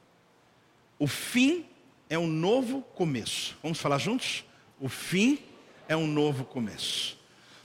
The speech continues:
O problema nosso, querido, não é o fim, são os processos. Por que que dói? Porque não finalizou.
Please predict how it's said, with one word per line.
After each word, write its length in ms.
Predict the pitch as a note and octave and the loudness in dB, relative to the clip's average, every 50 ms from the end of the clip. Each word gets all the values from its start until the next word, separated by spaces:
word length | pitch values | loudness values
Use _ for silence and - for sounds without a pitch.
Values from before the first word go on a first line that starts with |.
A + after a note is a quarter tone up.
| - _ _ - | -20 _ _ 0
O 80 | F#3 | 2
problema 380 | F3 B3+ C4+ C4 D4 C#4+ C4 B3 | 6 6 8 8 8 8 8 8
nosso, 340 | A#3 A#3+ B3+ B3 - - - | 6 6 4 4 2 0 0
querido, 300 | - F#3 F#3+ F#3 E3+ G3 | 0 0 2 2 2 2
não 100 | G3 G3+ | 4 4
é 80 | G#3+ | 4
o 80 | A3 G3+ | 4 2
fim, 340 | E3 - - - G3 G#3 F#3 | -2 -4 -4 -4 -2 -2 -2
são 200 | - - F3+ F3+ | -2 -2 -2 -2
os 100 | E3+ - | -4 -2
processos. 1000 | - G3 G3+ - - - G3+ G3 A3+ A3 - - A#3 - - - - - - - _ _ _ _ _ _ _ _ _ - | -2 -2 -2 0 0 2 2 2 2 0 -2 -6 -8 -10 -10 -10 -12 -12 -14 -18 _ _ _ _ _ _ _ _ _ 0
Por 100 | - B3 | 2 4
que 120 | A3+ G4 | 6 6
que 120 | G4+ G4+ F4+ | 6 6 4
dói? 540 | G#3 D3 F3 G3+ F#3+ F3 D3+ C3 A#2 A2 - - - - - - | 4 8 8 10 10 10 10 8 6 2 -4 -8 -14 -16 -12 -8
Porque 220 | - A3+ - C#4 | -6 -4 0 2
não 100 | C4+ C4+ | 2 2
finalizou. 720 | B3 - D4 C#4 C4+ C#4+ D4 D4 D#4 C#4 A3+ C4+ D4+ D#4+ | 2 2 2 2 2 4 2 2 0 0 -2 -2 -2 -4